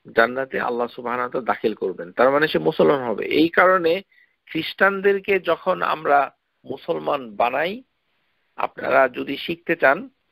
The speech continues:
খ্রিস্টানকে যখন আপনারা মুসলমান বানাবেন, তখন এই হাদিসটার উপরে আমল করতে হয়। তাকে বলতে হবে যে, "I bear witness", প্রথমে হচ্ছে, "লা ইলাহা ইল্লাল্লাহ, none has the right to be worshipped but Allah alone",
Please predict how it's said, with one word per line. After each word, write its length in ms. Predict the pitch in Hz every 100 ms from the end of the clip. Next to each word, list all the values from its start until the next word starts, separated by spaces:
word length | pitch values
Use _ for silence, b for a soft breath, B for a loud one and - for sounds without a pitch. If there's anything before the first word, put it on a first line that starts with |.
| _ _ _ _
খ্রিস্টানকে 840 | - 180 - - 233 247 220 214
যখন 440 | 180 170 190 175 170
আপনারা 380 | 165 156 151
মুসলমান 540 | 139 147 - 156 151 135
বানাবেন, 420 | 135 139 151 170 -
তখন 340 | 139 - 160
এই 300 | - 180 185
হাদিসটার 600 | 165 143 165 - - 160
উপরে 340 | 143 143 156 170
আমল 300 | 123 127 123
করতে 300 | - - 98
হয়। 200 | - - _ _ _ b b _
তাকে 260 | - 127 156
বলতে 360 | 143 160 170
হবে 500 | 180 170 139 143 196
যে, 220 | - 131 131
"I 340 | 123 151 156
bear 360 | 139 147 147 135
witness", 480 | 135 139 170 196 185 _ _ _ _ _ _ -
প্রথমে 380 | - - 160
হচ্ছে, 360 | 160 156 - 160
"লা 240 | 139 143
ইলাহা 300 | 139 135 131
ইল্লাল্লাহ, 680 | 127 117 117 120 135 165 -
none 380 | 127 127 139 139
has 160 | 139 131
the 60 | 127
right 280 | 139 143
to 80 | 139
be 100 | 131
worshipped 420 | 135 143 165 123
but 120 | 123 123
Allah 340 | 120 123 117
alone", 240 | 120 160